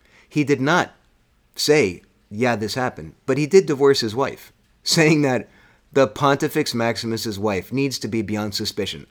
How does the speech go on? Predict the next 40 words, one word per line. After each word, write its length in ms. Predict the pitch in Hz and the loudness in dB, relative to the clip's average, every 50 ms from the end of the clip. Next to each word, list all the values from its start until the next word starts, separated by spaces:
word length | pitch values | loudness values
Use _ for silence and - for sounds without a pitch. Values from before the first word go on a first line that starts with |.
| _ _ | _ _
I 140 | 98 104 110 | -6 -4 -2
don't 160 | 139 175 185 | -2 0 0
know 120 | 180 127 | 0 0
if 120 | 104 - - | -2 -2 -4
anything 280 | 92 92 92 87 82 82 | -8 -8 -8 -8 -10 -10
happened, 380 | 87 85 82 - 85 87 87 - _ _ _ _ _ _ _ _ _ | -10 -10 -12 -12 -14 -14 -14 -16 _ _ _ _ _ _ _ _ _
but 100 | 143 147 | 0 0
I 80 | 156 | 0
do 180 | 156 147 196 202 | 2 2 0 2
know 240 | 180 156 139 135 131 | 2 2 2 2 2
that 320 | 113 117 113 110 104 - _ _ _ _ _ _ | 2 0 -2 -2 -4 -6 _ _ _ _ _ _
we 120 | - 143 147 | -4 -2 -2
shouldn't 360 | - - 170 151 143 127 - _ _ | 0 -2 -2 -2 -2 -4 -6 _ _
even 380 | 139 139 139 139 123 139 131 | -2 -2 -2 0 0 0 -2
have 380 | 120 110 110 107 110 107 98 98 | -2 -4 -4 -4 -4 -6 -8 -8
the 100 | - 107 | -8 -8
slightest 440 | - - 123 117 113 110 104 - - | -6 -4 -4 -2 -2 -2 -2 -4 -6
hint 360 | - 127 120 113 113 110 - - _ | -6 -6 -4 -4 -6 -6 -12 -14 _
of 120 | 95 95 | -12 -10
suspicion. 520 | - 107 98 - - 85 80 - - - - _ _ _ _ _ _ | -10 -10 -10 -10 -10 -12 -12 -12 -14 -18 -20 _ _ _ _ _ _
So 140 | - 131 127 | -4 -4 -4
why 300 | 120 117 120 151 160 160 | -2 0 0 0 0 0
didn't 320 | 135 139 151 135 139 110 | 0 0 0 0 0 -2
Caesar 580 | - - 127 120 120 104 107 113 113 113 107 - - | -2 -2 0 0 -2 -2 -2 -2 -2 -2 -4 -10 -10
have 340 | 107 120 117 120 110 101 - | -6 -4 -4 -4 -4 -6 -8
Claudius's 520 | - 113 107 107 107 101 - - 95 90 | -6 -4 -2 -2 -2 -4 -4 -6 -8 -6
head? 240 | 107 107 117 135 151 - _ _ _ _ _ - _ _ _ _ _ _ _ - | -6 -6 -6 -6 -8 -14 _ _ _ _ _ -20 _ _ _ _ _ _ _ -6
And 180 | - 127 131 123 | -4 -2 0 2
the, 100 | 131 123 117 | 0 0 0
the 160 | - 123 120 | -2 -4 -4
theory 420 | 113 - - 151 170 170 151 143 131 | -4 -2 -2 0 0 2 2 2 2
is 160 | 120 110 - | 0 0 -2
that 420 | - 110 107 104 104 - _ _ | -4 -4 -4 -4 -4 -8 _ _
Claudius 580 | _ - 131 127 127 127 127 123 117 - - - | _ -2 0 2 4 4 2 2 0 -2 -6 -8
was 240 | 95 107 117 110 98 | -6 -6 -4 -4 -4
very 480 | 101 101 98 95 101 143 139 123 117 110 | -6 -10 -10 0 4 4 4 4 2 0
popular 560 | 104 - 110 104 101 101 104 101 95 90 - - | -2 -4 -6 -6 -6 -6 -6 -6 -6 -6 -10 -10
with 140 | - 101 92 | -10 -8 -8
the 60 | 92 | -8
people, 340 | - - 90 - - - _ | -8 -8 -10 -10 -12 -20 _